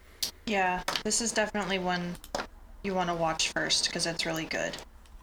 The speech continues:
Okay, uh, Serbian immigrant Irina Dubrovna is living in New York City as a fashion sketch artist.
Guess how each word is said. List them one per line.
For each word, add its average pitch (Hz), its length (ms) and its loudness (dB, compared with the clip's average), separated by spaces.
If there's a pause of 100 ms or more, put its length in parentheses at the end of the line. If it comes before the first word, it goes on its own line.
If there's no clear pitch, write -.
(720)
Okay, 254 500 2 (200)
uh, 208 380 6 (240)
Serbian 311 560 4
immigrant 226 680 2
Irina 208 400 2
Dubrovna 202 960 2 (220)
is 185 180 2
living 220 340 2
in 233 120 0
New 214 80 2
York 202 300 2
City 180 360 2
as 180 160 4
a 190 60 4
fashion 220 480 4
sketch - 440 2
artist. - 540 2